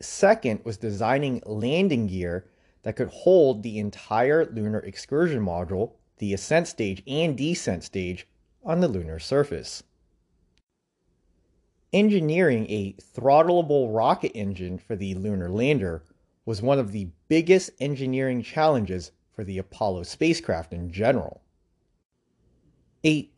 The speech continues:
throttleable engine is one that can have its thrust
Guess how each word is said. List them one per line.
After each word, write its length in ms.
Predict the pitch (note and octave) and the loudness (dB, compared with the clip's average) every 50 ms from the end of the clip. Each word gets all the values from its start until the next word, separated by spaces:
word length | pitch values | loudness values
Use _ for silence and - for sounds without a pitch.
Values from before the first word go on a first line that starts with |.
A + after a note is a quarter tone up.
| - _ - | -18 _ -4
throttleable 840 | D#3 D3 D#3+ D#3 F3 G#3+ A#3 A#3 A#3+ A#3 G#3 F3+ E3 D3+ D3 - | 4 6 6 6 8 6 6 6 6 6 4 4 4 2 2 2
engine 460 | - C#3 D3+ E3+ D#3+ A#2+ A2 G2 F2+ - - | 0 -2 -2 -2 -2 -2 -2 -4 -6 -6 -8
is 160 | G#2+ G2+ G2+ | -10 -10 -8
one 340 | G#2 A2+ B2+ C#3+ D3+ D#3+ F3 | -2 2 2 4 4 4 2
that 160 | F#3 F#3 F#3+ | 0 0 0
can 120 | - G3+ F#3 | 0 -4 -2
have 280 | D#3 A#2 F#2+ G2+ G#2 | -2 -2 -2 -2 -2
its 220 | - - C3 - - | -2 -4 -6 -6 -8
thrust 560 | - _ - G2+ F#2 E2 F2+ F2+ - - - | -14 _ -8 -6 -4 -4 -6 -6 -8 -14 -18